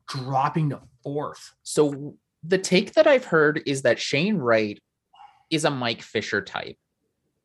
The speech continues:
Speaker 1: In which way?
Speaker 2: That he, you're never gonna get burned with him on the ice. You're gonna get solid production out of him, but he's not gonna break a game. While Slafkovsky, Cooley, and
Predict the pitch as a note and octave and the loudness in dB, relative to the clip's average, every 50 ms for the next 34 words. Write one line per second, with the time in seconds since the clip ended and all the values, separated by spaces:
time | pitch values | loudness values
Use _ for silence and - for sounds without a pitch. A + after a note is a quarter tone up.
0 | _ _ _ _ _ _ _ _ _ _ _ _ _ _ _ _ _ _ _ _ | _ _ _ _ _ _ _ _ _ _ _ _ _ _ _ _ _ _ _ _
1 | _ _ _ _ _ _ - D3+ C#3 C3 B2+ - B2 G#2+ G2 - - _ _ _ | _ _ _ _ _ _ -6 -6 -4 -6 -6 -8 -10 -10 -10 -12 -18 _ _ _
2 | _ _ _ _ _ _ _ - C#3+ C3 A#2+ A#2 - - A#2 A2+ A2 G#2 - - | _ _ _ _ _ _ _ 4 6 6 6 4 4 2 4 4 4 2 0 -6
3 | _ _ _ _ _ _ _ _ _ _ _ - C3+ C#3+ C#3+ C3+ C3 C3+ F3 F#3+ | _ _ _ _ _ _ _ _ _ _ _ 2 4 4 6 6 6 4 6 4
4 | F#3+ G3 F3 D#3 - - A2+ - - F#2+ F#2+ A2 A2 B2+ B2+ - B2+ A#2+ A2+ A#2 | 4 4 4 4 2 2 0 -2 0 2 2 0 0 -2 -4 -2 0 0 0 0
5 | B2+ B2 G#2+ F#2 F2+ F#2 F#2 - - - - A2 G#2 A2 G#2+ G#2+ G2+ A2 - - | 0 -2 0 0 0 -2 -2 -4 -10 -6 -4 -2 -2 0 -2 0 0 0 -2 -2
6 | - - E2 D#2 F#2 A#2+ B2+ - D#3+ B2+ - D2 - - - F#2+ F#2 F#2 G2 G#2+ | -4 -6 -2 0 0 0 0 -2 -4 -4 -4 -4 -4 -6 -2 -2 0 0 0 -2
7 | A2+ A2 G#2 G#2+ F#2+ F#2+ F#2 G#2+ G#2 F#2+ - A2+ G#2+ F#2 - F#2+ F2+ - - - | -2 -2 -2 -2 -4 -4 -2 -2 -2 -2 0 -2 -2 0 0 0 0 0 -4 -8
8 | - C2 B1 A1+ - - _ _ _ _ _ _ _ _ _ _ _ _ _ _ | -8 -10 -10 -10 -14 -20 _ _ _ _ _ _ _ _ _ _ _ _ _ _
9 | _ _ _ _ _ _ _ _ _ _ _ _ _ _ _ _ _ _ _ - | _ _ _ _ _ _ _ _ _ _ _ _ _ _ _ _ _ _ _ 2
10 | C3 A2+ G#2+ G#2+ - - C3 A#2 G#2+ - B2+ G#2 G#2+ A2 B2 - - - D#3 D#3 | 4 4 4 2 0 0 -2 -2 0 0 0 0 2 0 0 -4 -8 -6 -4 -4
11 | D#3+ E3 D#3 - _ _ _ _ _ _ _ - - - B2+ A2+ A2+ A2+ A2 G#2+ | -4 -4 -6 -10 _ _ _ _ _ _ _ -10 -4 -2 0 0 2 0 0 0
12 | G#2 G2 G2+ - - _ _ _ _ - G2+ G2+ F#2+ F#2 F2+ F2+ F2 F2 - E2+ | 0 0 -2 -2 -6 _ _ _ _ -4 -2 0 0 0 0 0 -2 -2 -4 -4
13 | E2+ - | -6 -8